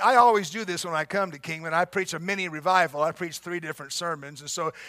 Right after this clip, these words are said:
if you wanna hear the other sermons, buy a tape or a C D or an M P three or, uh, catch the waves in the universe, wherever they are. But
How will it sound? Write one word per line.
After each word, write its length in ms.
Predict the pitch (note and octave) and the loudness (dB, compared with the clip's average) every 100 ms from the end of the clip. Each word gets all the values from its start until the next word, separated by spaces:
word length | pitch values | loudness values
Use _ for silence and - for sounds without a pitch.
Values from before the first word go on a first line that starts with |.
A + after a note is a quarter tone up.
| - | -6
if 140 | F#3 | -6
you 80 | E3 | 0
wanna 220 | A#3+ A3+ | 0 2
hear 140 | G3 G3+ | 2 2
the 160 | G3+ | 2
other 140 | A3 F3 | 0 -4
sermons, 500 | D#3+ D#3 F3 F#3 - - - _ C3+ | -4 -4 -6 -8 -10 -16 -20 _ -4
buy 160 | B2+ A3+ | 2 2
a 80 | A3+ | 2
tape 320 | G#3 F#3 A#2+ _ _ _ _ _ - | 0 -2 -4 _ _ _ _ _ -10
or 200 | C#3 B2 | -8 -8
a 60 | B2+ | -12
C 280 | - - G#3 | -12 -6 -4
D 180 | F3 D#3 | -4 -6
or 160 | C3+ C3+ | -6 -4
an 80 | |
M 180 | F3 F#3+ | -2 -4
P 200 | E3+ F#3+ | -4 -6
three 500 | E3 D#3+ E3+ C#3+ B2 | -6 -4 -4 -4 -8
or, 340 | B2+ B2 B2+ C#3+ D3 | -10 -10 -12 -16 -16
uh, 140 | C#3+ - | -16 -8
catch 260 | E3+ D#3+ | -6 -6
the 100 | D#3 | -10
waves 320 | D3 D#3 D3+ D3 | -6 -6 -6 -10
in 100 | C#3 | -12
the 60 | |
universe, 400 | D3 C3+ B2 A#2+ | -14 -12 -12 -8
wherever 240 | D3+ D3+ C3+ | -4 -4 -6
they 140 | C#3 | -4
are. 240 | D3 C3+ | -2 -2
But 180 | B2 C3+ | -6 -12